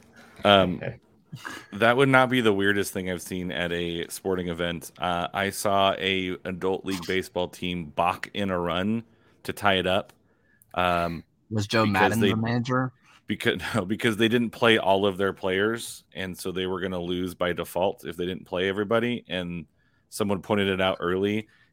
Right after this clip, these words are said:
Speaker 1: and so a, they put in a pitcher to drop the ball three times to balk in a run. Like, they hit the guy with the, the, like, threw at the guy to hit him, and then
Speaker 2: This is
Speaker 1: the second
Speaker 2: preposterous.
Speaker 1: guy didn't realize if you swung,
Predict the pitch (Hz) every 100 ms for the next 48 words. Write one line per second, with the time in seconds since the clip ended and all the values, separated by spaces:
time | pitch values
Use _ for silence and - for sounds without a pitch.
0 | - 85 - 95 92 90 - 85 90 87
1 | 87 - - 82 - 67 _ - 92 -
2 | 120 120 110 - 107 - 101 92 - 95
3 | 82 92 92 98 - 95 87 92 90 -
4 | 92 87 - 87 87 78 82 87 85 -
5 | - 90 85 85 92 85 82 90 92 131
6 | 135 120 123 110 101 - _ 104 - 95
7 | - - - _ - 143 151 143 139 127
8 | 127 110 113 92 110 _ - - - -
9 | - - - 107 107 110 107 104 101 95
10 | - 98 185 - - - - - 139 135
11 | 123 123 117 117 113 113 123 120 120 117
12 | 104 107 104 - - 143 135 123 117